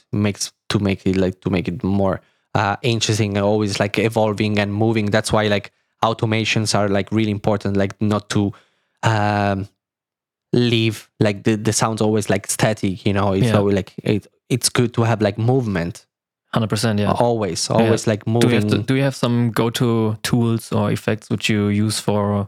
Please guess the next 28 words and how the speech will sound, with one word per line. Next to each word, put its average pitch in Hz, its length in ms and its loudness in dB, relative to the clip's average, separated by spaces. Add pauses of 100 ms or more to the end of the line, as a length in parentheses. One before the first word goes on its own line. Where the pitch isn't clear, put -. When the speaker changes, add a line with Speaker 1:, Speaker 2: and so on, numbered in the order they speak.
Speaker 2:
movement? 113 400 0
And 113 140 2
Speaker 1:
Yes, 127 400 0 (180)
like 117 220 0
the, 120 120 2
um, 110 520 2
we 110 160 2
were 107 100 2
talking 110 320 -2
about 104 240 2
this 104 140 0
before. 139 420 0 (380)
Um, 110 800 0 (120)
I 127 100 2
really 135 240 0
like 113 220 0
the 107 320 2
Portal. - 540 -2 (720)
I 123 120 0
don't 147 240 0
remember 107 440 0
from 95 420 -2
which 98 380 -2
company. 139 500 -2
Uh, 143 220 2
Output. 151 520 -2 (200)
It's - 160 0
from 113 200 0